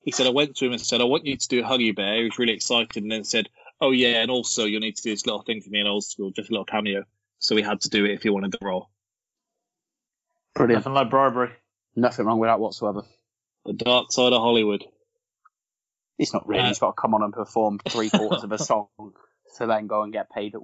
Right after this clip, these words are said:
Speaker 2: however many, whatever he got paid to play Huggy Bear.
Speaker 1: They did say he was legitimately shook by a naked Will Ferrell.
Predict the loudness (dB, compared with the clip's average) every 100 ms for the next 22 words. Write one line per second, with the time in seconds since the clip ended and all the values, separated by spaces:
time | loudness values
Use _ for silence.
0 | -6 -2 -2 -2 -4 -4 -8 _ _ _
1 | 0 0 0 -2 -2 -6 -8 _ _ -6
2 | -6 -4 -6 -2 0 2 2 0 2 2
3 | 2 -2 -6 -2 0 0 -4 -4 -4 -4
4 | -6 -6 -6 -2 -2 -2 -4 0 0 -2
5 | -6 -6 -6 -4 -4 -2 -2 -2 -4